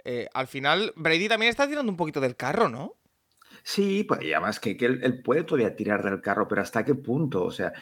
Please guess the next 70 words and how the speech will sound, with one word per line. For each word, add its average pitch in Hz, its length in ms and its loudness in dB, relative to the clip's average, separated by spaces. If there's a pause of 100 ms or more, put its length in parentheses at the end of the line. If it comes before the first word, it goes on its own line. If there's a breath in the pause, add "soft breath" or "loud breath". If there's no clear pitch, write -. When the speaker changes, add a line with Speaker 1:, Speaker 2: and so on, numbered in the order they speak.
Speaker 2:
y 104 100 -4
claro 135 200 2
que 147 80 4
no 131 120 2
lo 170 160 0
culpo 170 300 2
a 113 120 4
él, 131 160 4
¿eh? 127 60 2
Por, 147 200 0
por, 107 380 0
solo, 101 360 2
o 90 120 -2
sea, 101 160 -2
por 104 80 2
la 98 60 2
temporada. 101 440 0 (360 loud breath)
Pero, 110 180 0
pero 113 120 2
es - 100 -6
que 120 100 0
su 127 160 -2
juego 127 200 2
está 123 200 0
muy 135 260 2
lejos 120 400 2
ya, 110 300 0
¿sabes? 104 420 0
Es 127 140 -2
que 135 100 2
no 127 120 2
sé, 104 200 0
yo, 113 120 2
yo, 131 300 0 (360 loud breath)
eh, - 220 -4 (100)
me 127 140 0
cuesta, 143 320 0
de 151 80 2
verdad 120 260 2
que 170 60 0
me 151 100 2
cuesta 139 240 0
verlo 131 220 4
jugar. 117 400 2
Yo 117 120 2
veo 120 120 4
un 135 80 0
Brady 131 220 2
mucho 123 340 0
más 127 200 2
lejos 117 360 0
de, 123 80 2
de, 98 180 2
de, 98 160 2
del 95 160 2
Brady 107 320 2
que, 123 180 2
que 110 100 0
hemos 110 260 0
visto 117 340 -2
incluso 127 360 -6
estos 135 200 0
dos, 143 160 0
tres 107 240 -2
años, 110 220 0
no 95 80 -14
te 113 100 0
digo 110 100 0
más 110 180 0
atrás. 101 360 -6